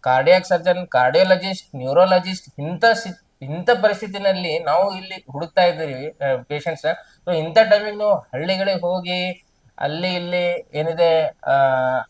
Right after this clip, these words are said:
ಅಲ್ಲಿ ಔಷಧಿ ಹಾಕೊಂಡೆ, ಅಲ್ಲೇ ತಪ್ಪಲ ಹಾಕೊಂಡೆ, ಇದು ಮಾಡ್ಕೊಂಡೆ, ಇದೆಲ್ಲ ಹಂಡ್ರೆಡ್ ಪರ್ಸೆಂಟ್ ತಪ್ಪಿದೆ. ಇದರ ಅವ್ರಿಗೆ ಏನೂ ನಾಲೆಡ್ಜ್ ಇರಲ್ಲ,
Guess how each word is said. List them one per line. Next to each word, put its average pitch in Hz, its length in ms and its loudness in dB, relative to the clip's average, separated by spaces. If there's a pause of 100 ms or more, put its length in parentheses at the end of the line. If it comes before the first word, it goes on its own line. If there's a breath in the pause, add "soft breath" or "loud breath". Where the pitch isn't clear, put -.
(680)
ಅಲ್ಲಿ 170 200 2
ಔಷಧಿ 170 260 2
ಹಾಕೊಂಡೆ, 160 400 0
ಅಲ್ಲೇ 160 200 0
ತಪ್ಪಲ 175 360 0
ಹಾಕೊಂಡೆ, 160 680 0
ಇದು 147 160 -6
ಮಾಡ್ಕೊಂಡೆ, 160 680 -2
ಇದೆಲ್ಲ 156 220 -4 (100)
ಹಂಡ್ರೆಡ್ 165 360 -6
ಪರ್ಸೆಂಟ್ 156 300 -8
ತಪ್ಪಿದೆ. 160 580 -2 (100)
ಇದರ 151 220 4
ಅವ್ರಿಗೆ 156 320 6
ಏನೂ 190 220 4
ನಾಲೆಡ್ಜ್ 175 360 -2
ಇರಲ್ಲ, 160 240 2